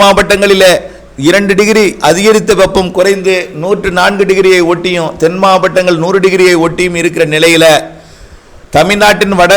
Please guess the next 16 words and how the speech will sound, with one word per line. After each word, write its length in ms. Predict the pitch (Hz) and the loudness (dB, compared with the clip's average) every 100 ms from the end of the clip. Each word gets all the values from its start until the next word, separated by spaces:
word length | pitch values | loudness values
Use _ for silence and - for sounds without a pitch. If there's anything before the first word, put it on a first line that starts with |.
| 196 | 4
உள் 200 | 196 190 | 2 2
மாவட்டங்களில 680 | 196 190 190 196 185 185 175 170 - 151 | 2 2 2 0 0 2 2 2 0 -2
வெப்பநிலை 500 | 170 196 190 180 170 - | 0 0 2 2 2 -2
நூத்தி 300 | 156 196 185 170 | -4 -4 -4 -2
நான்கை 320 | 165 190 190 175 | 0 2 2 0
விட 120 | 180 202 - | 2 0 2
தாண்டி 340 | 175 180 170 160 160 | 0 2 0 0 -2
நூத்தி 280 | 190 175 156 180 | -6 -4 0 2
ஏழு 160 | 202 180 | 4 4
வரை 260 | 175 175 | 4 2
எட்ட 160 | 160 165 156 | 2 2 0
இருக்கிறது. 420 | 151 156 147 156 143 - - - - - - - | 0 0 2 2 2 -2 -20 -20 -20 -20 -10 -2
திருச்சிக்கு 460 | 185 202 214 180 170 | -2 0 -4 -2 0
வடக்கே 380 | 180 196 196 202 165 - - - 160 | 2 0 0 2 0 -4 -18 -10 -4
உள்ள 160 | 185 165 | 0 2
வட 160 | 156 | 2